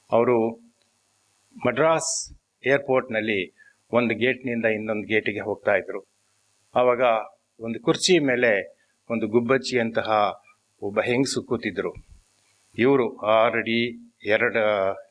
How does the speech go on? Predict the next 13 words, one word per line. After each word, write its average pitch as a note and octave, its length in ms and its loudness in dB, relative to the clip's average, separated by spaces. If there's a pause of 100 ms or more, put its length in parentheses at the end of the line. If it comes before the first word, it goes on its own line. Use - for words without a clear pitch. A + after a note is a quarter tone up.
(120)
ಇಂಚ್ B2 500 -4 (140)
ಉದ್ದನದ G#2+ 420 -4 (100)
ವ್ಯಕ್ತಿ - 520 -6 (960)
ಹೋಗಿ A#2 640 -2 (280)
ಒಂದು G2+ 460 0
ಸಾಷ್ಟಾಂಗ C#3 500 0
ನಮಸ್ಕಾರ A2+ 480 -4 (160)
ಮಾಡಿಬಿಟ್ರು. F#2 520 -12 (600)
ಅವ್ರಿಗೆ E3 440 4
ಮತ್ತೆ D#3 520 4
ಏರ್‌ಪೋರ್ಟಲ್ಲಿದ್ದ D3 600 0
ಎಲ್ರಿಗೂನು G#3 840 4
ಆಶ್ಚರ್ಯ, E3 540 4